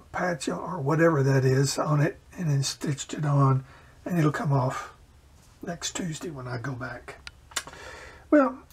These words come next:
anyhow, this is what we're gonna do today. We're gonna kinda shave around this, and then I'll redress this later.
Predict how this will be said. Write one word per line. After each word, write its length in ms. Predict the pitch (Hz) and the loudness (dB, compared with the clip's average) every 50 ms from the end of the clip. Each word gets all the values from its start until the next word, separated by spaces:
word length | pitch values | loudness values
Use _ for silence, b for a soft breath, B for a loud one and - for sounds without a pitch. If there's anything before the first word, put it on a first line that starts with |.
| - - | -8 0
anyhow, 380 | 262 262 240 165 147 139 139 | 2 2 4 6 6 4 4
this 240 | 131 139 175 - - | 4 4 2 2 2
is 80 | 262 151 | 0 2
what 160 | 160 180 175 | 2 0 0
we're 80 | 160 147 | 0 2
gonna 220 | 156 151 143 135 | 4 4 4 4
do 180 | 127 143 139 135 | 2 2 0 -2
today. 380 | - - 151 156 139 139 151 | -4 -4 -2 0 0 2 0
We're 100 | 151 151 | 0 0
gonna 300 | 151 156 123 110 110 - - | -2 -2 -4 -6 -10 -12 -8
kinda 240 | - 233 180 135 | -8 -8 -8 -6
shave 260 | - - - 170 160 151 | -4 -2 0 2 2 4
around 360 | 147 147 147 151 151 151 147 | 6 6 6 6 6 6 6
this, 340 | 147 147 143 143 139 - - | 6 6 6 4 2 0 -6
and 100 | - - | -8 -6
then 160 | 190 180 160 | -4 -2 0
I'll 280 | 147 143 143 139 131 | 2 2 2 2 2
redress 600 | 123 131 139 151 143 135 165 156 151 143 - - | 2 4 4 4 6 6 6 4 4 4 0 -2
this 300 | - - 165 143 - - | -4 -4 -4 -4 -4 -2
later. 380 | 180 151 139 143 135 131 - | 0 4 4 4 4 2 0